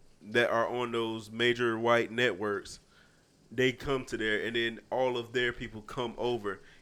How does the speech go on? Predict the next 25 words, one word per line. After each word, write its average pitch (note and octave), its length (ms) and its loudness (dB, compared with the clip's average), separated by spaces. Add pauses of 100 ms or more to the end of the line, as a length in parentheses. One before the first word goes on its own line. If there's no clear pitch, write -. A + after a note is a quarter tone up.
(100)
and A2 120 -4
then A2+ 320 0 (340)
we B2 100 2
start A#2 360 2
supporting, G2+ 760 -2 (1200)
uh, A2+ 380 4 (1080)
those B2+ 280 6
black A2 340 2
businesses. G#2+ 540 -4
You B2+ 120 -4
can't C#3 300 2
see B2+ 420 -4 (880)
those A#2+ 240 -2
people A#2+ 260 -6
being A2 520 -4 (460)
successful A#2+ 880 -2 (140)
and A2+ 200 0
then A2 440 2 (560)
putting A2+ 320 2
their A#2+ 140 2
money A#2+ 320 0
towards A#2 760 -2
more A2+ 480 0
black G#2+ 500 -2
business. A#2 480 -6